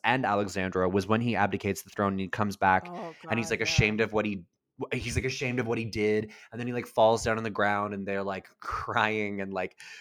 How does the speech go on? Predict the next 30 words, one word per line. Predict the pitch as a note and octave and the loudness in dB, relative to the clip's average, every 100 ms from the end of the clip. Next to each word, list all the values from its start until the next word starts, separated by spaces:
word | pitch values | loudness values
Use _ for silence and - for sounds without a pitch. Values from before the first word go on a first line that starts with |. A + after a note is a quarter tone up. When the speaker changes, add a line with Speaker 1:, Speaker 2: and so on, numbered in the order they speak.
| - | -4
Speaker 1:
reaching | A2+ A#2 - A2 | -2 0 0 2
out | G#2+ G#2+ | 2 2
to | A2+ | -2
each | G#2+ | 0
other, | A2 G#2 G2 | 0 0 -2
but | G2+ | -2
they're | G#2 | -2
not, | G#2 G2+ | 0 0
like, | A2 G#2 | 0 0
embracing | A2 G#2 G2+ G#2 | 0 0 0 0
Speaker 2:
It's | A3+ A3+ G#3 A3+ | 0 -2 -2 -2
Speaker 1:
and | A3+ A3 | -2 -4
Speaker 2:
a, | G#3 | -6
it's | G#3+ G3+ | -10 -10
a | A3+ G3 | -10 -8
real, | G3 G3+ G#3 A3+ A#3 A3+ - | -8 -8 -8 -8 -8 -10 -10
um, | F3+ F3+ F3 F3 E3 D#3 - _ _ - | -10 -8 -12 -14 -16 -20 -20 _ _ -18
Daniel | F3+ E3+ F3 F3 | -12 -12 -10 -12
Day-Lewis, | F3 D#3+ E3 E3 D#3 E3+ - | -12 -12 -12 -12 -12 -12 -12
"I | E3+ F3 | -8 -6
abandoned | E3+ E3+ E3 E3+ E3+ E3+ E3 | -6 -8 -12 -12 -12 -14 -14
my | D#3+ C#3+ D3 - | -14 -14 -16 -18
child" | - C3+ F2 D#2 - _ _ _ _ _ _ _ | -14 -12 -10 -12 -16 _ _ _ _ _ _ _
moment. | D#3+ E3 D#3 C#3 C#3 C3+ | -12 -2 0 2 0 -2
Speaker 1:
Yes. | - - - - - - _ - | -4 -2 -2 -2 -6 -12 _ -4
Yes. | C#3 C#3 F2+ F2 - F3+ F3 E3+ | 0 2 0 0 0 0 -2 -4
Speaker 2:
Um, | E3+ | 0
Speaker 1:
Absolutely. | A#2+ A#2+ G#2+ A#2+ G#2 G2+ E2+ E2+ F2+ | 2 2 0 -2 -2 -2 -4 -6 -6
Speaker 2:
yeah, | G3+ G3 F3+ - - | -6 -4 -4 -8 -10
uh, | F#3+ F3+ | -8 -8